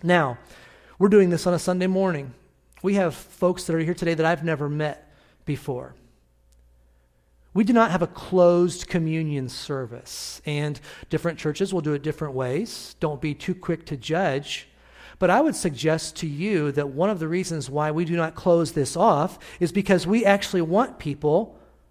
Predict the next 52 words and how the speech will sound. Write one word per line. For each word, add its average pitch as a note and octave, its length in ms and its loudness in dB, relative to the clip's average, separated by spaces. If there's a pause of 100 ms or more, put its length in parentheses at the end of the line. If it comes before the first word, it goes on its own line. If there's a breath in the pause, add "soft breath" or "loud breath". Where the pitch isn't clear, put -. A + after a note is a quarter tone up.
(480)
that E3+ 260 -4
don't G3 260 4
know F3+ 180 2
Jesus D3+ 380 -4
Christ E3 340 -2
as D#3 120 -4
Savior F3+ 380 -4
to D#3 120 -4
see G#3 240 0
us - 140 -2
doing F3+ 260 -2
this. - 380 -16 (1600)
We F#3 120 2
don't A#3+ 80 6
want A#3 140 4
people A3 160 -4
to G3 60 2
feel G3 200 0
bad. C3 500 -6 (440 loud breath)
It's - 160 -2
normal G#3+ 300 8
that E3 140 4
when E3 160 2
we D#3+ 120 0
do A3 160 -2
this, D#3 200 0
I'll E3+ 120 2
say, F3 220 0
"If C#3 140 -4
you're F3 140 -2
not G3 240 0
sure F3+ 300 -2
you're D3 380 -2 (180 loud breath)
saved, F#3 720 0 (160 loud breath)
or D#3 100 4
if D3 100 0
you're F3 120 2
not F3 180 0
sure F3 180 -2
what E3 160 2
we're C#3+ 120 -2
doing E3+ 260 0
here, E3+ 280 0 (180 loud breath)
just - 160 -8
pass A#3+ 260 2
the A3 100 -2
plate G#3+ 360 0
on E3 260 -2
by C3+ 500 -2
and D3 140 -6
don't D#3+ 220 -4
take D#3 280 -4